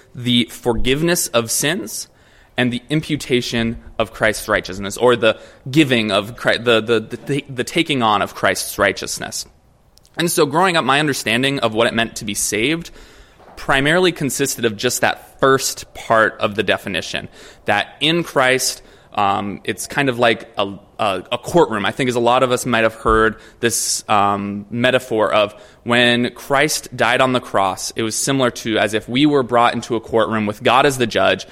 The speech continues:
and God said, "You are guilty of sin. You are in the humanity of Adam, and therefore you are guilty of sin.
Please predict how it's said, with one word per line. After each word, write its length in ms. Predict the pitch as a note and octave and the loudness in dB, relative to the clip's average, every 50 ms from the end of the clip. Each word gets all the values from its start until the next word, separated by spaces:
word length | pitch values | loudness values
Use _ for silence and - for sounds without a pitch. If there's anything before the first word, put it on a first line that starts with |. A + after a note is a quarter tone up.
| - - - - | -20 -20 -16 -8
and 160 | - A2+ A2+ | -6 -4 0
God 260 | G2+ A2+ A2+ A#2 A#2+ A#2 | 0 2 2 2 2 0
said, 260 | - - A2 G#2 G2 | 0 0 0 0 0
"You 340 | G#2 A2+ C3 D#3+ F#3 F#3+ E3 | -4 -4 -2 0 4 4 4
are 100 | D#3+ D#3 | 4 4
guilty 440 | B2 B2+ B2+ B2 - - C3 B2 B2 | 2 2 0 0 0 -2 0 0 0
of 120 | A#2 A2+ | 0 0
sin. 380 | - - A2 G2 F#2+ F#2+ F#2+ G#2 - - - _ - | -4 -2 -2 0 -2 -2 -2 -6 -10 -14 -20 _ -8
You 260 | - A2 A#2+ C3 C#3 | -2 2 4 4 6
are 140 | C#3 C3+ C3+ | 6 6 6
in 160 | C3 C3 C3 | 4 2 2
the 60 | B2 B2 | -2 -4
humanity 600 | - - B2 A2 G#2+ A2 A2+ A#2+ B2 C3 C3+ C3+ | -4 -4 -4 0 0 2 2 2 2 4 4 4
of 100 | A#2+ G2+ | 4 4
Adam, 260 | F#2+ G2 F#2+ G#2 G#2+ | 2 2 2 2 0
and 160 | G#2+ G#2+ G2+ | 0 0 0
therefore 320 | G#2+ G#2+ A2 - - A#2 | 2 0 0 0 0 -2
you 140 | A2 G#2 G#2+ | 0 2 0
are 80 | A2 A#2 | 0 0
guilty 320 | A2 A2+ G#2+ - - C#3 | 0 -2 -4 -2 0 -2
of 80 | C#3 C3+ | 0 0
sin. 360 | - - - D#2 D#2+ F#2+ G2+ | -2 -6 -6 -6 -8 -8 -10